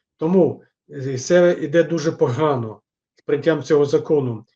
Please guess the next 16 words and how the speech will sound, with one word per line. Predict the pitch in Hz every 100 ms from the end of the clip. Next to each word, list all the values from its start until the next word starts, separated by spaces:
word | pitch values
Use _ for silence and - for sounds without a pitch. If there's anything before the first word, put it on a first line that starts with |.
| _
Ми | 139
запізнюємося | 147 156 - 175 147 151 156
з | 135
мобілізацією, | 147 143 147 143 156 139 - 123 110 101 _ _ _ _ _
з | 135 127 120
призовом | - 151 131 170 160 147 147
людей | 139 143
та | 139 127
потім | 151 156 151
їх | 151 -
підготовкою | 160 139 147 165 143 139 151 143
в | 143 _ -
навчальних | 143 - 160 147 143
центрах, | - 160 143 131
тому | - 131 139
що | 127 147 143